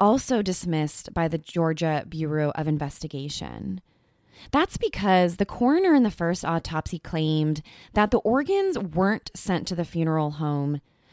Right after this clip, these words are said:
not because of any intentional misconduct, but because the organs were badly decomposed, and that they had decomposed prior to the body being transported to the funeral home.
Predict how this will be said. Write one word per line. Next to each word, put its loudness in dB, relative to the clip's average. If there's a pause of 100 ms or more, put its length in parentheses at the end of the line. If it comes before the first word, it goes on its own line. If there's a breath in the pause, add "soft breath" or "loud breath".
(120)
not 2
because 0
of 2
any 2
intentional -2
misconduct, 0 (800 soft breath)
but 6
because -2
the -4
organs 2
were 0
badly 0
decomposed, -10 (500 soft breath)
and 4
that 0
they 4
had -2
decomposed -2
prior -2
to -8
the -2
body 0
being 0
transported -6
to -12
the -10
funeral -6
home. -10